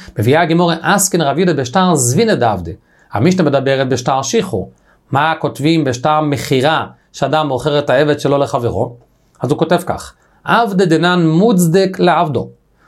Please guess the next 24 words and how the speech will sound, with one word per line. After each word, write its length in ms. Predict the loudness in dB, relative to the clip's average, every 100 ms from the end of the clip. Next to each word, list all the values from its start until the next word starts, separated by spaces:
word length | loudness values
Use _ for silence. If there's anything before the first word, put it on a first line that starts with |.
| -10 0
אומר 220 | 2 2
רש"י, 260 | 2 2 0
דינו 520 | 2 2 4 2 0
פסוק 420 | -4 0 0 2
לעבדות, 500 | 2 2 2 0 0 -2
שאין 220 | 0 2
שום 360 | 2 2 2 2
ערעור 300 | 2 4 4
במכירה. 420 | 2 2 0 0 -4 _ _ _ _ _ _
הוא 240 | 0 2
פוטר, 560 | 2 0 2 2 2 0 -6 -20 _ _
הוא 160 | -2 0
פרוש, 560 | 0 2 2 2 0
הוא 120 | -2 -2
פטור 360 | 0 2 4 2
ועותר, 640 | 2 2 0 0 0 -2
הוא 140 | -2 0
מופלג, 720 | 0 0 0 2 2 0 -4 -8
הוא 140 | -4 -2
מוחלק 480 | 0 0 0 0 -2
לגמרי 420 | 0 0 2 2
מחרורה, 480 | 0 0 0 2 2
מכל 320 | 2 2 0
חירות. 380 | 0 0 0